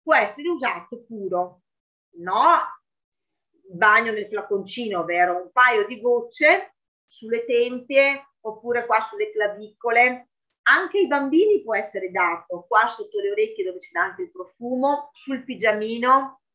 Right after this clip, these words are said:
cioè lo possono odorare, questo aiuta molto a rilassarsi, perché la lavanda è proprio, ha questa funzione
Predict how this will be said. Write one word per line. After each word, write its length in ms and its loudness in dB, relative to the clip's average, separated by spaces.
cioè 160 -2
lo 120 0
possono 420 -4
odorare, 560 4
questo 340 -6
aiuta 340 -4
molto 600 -2
a 40 -8
rilassarsi, 1000 -8
perché 180 -20
la 80 -6
lavanda 480 0
è 100 -6
proprio, 640 -8
ha 120 -10
questa 400 -14
funzione 760 -14